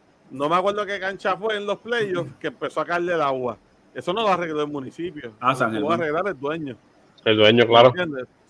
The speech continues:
Speaker 1: Tú vas a arreglar el dueño. O sea, la cancha para mí es del dueño. Porque si no, entonces el municipio, ¿para qué tiene que bregar con la cancha?
Speaker 2: Ujú.
Speaker 3: Sí, no, pero es-, entiendo que es-, ese, esos son privados, eh, no, no son públicos, son privados.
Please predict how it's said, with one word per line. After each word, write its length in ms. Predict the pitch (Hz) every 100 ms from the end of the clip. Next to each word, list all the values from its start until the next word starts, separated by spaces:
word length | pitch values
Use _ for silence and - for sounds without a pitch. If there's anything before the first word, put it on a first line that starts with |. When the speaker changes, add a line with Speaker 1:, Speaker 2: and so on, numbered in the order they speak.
| -
Speaker 1:
Tú 80 | 135
vas 120 | 139
a 40 |
arreglar 240 | 156 156 202
el 100 | 208
dueño. 300 | 151 160 139
O 40 |
sea, 220 | 123 135 107
la 100 | 110
cancha 300 | 101 117 -
para 180 | 185 131
mí 140 | 131 202
es 120 | 143
del 120 | 135
dueño. 260 | 123 135 110 _ _ _ _ - - _ _ - - - - - - - -
Porque 180 | 143 139
si 120 | 156
no, 100 | 147
entonces 220 | 156 214
el 60 | 220
municipio, 340 | 185 147 185
¿para 180 | 269 233
qué 80 | 185
tiene 160 | 165
que 100 | 151
bregar 220 | 151 147 127
con 100 | 139
la 60 |
cancha? 320 | 139 190 - 117 _ _ -
Speaker 2:
Ujú. 300 | 127 127 156 - _ _ _ _
Speaker 3:
Sí, 180 | 143 139
no, 100 | 143
pero 180 | 135 127
es-, 280 | 131 127 139
entiendo 260 | 131 139
que 100 | 156 156
es-, 100 | 156
ese, 240 | 156 156 160
esos 140 | 151
son 120 | 147 147
privados, 420 | 139 117 101 92
eh, 220 | 110 110 107
no, 140 | 120
no 160 | 117 120
son 120 | 135
públicos, 280 | 131 120 104
son 100 | 117
privados. 380 | - 117 104